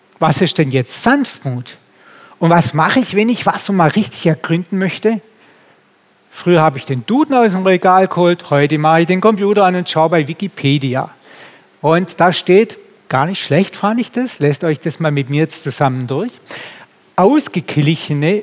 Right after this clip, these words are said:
ruhige, geduldige und wohlwollende Gesinnung ist Sanftmut,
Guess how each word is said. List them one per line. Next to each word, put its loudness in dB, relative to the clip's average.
ruhige, -2
geduldige 0
und -6
wohlwollende 4
Gesinnung 0
ist -4
Sanftmut, -2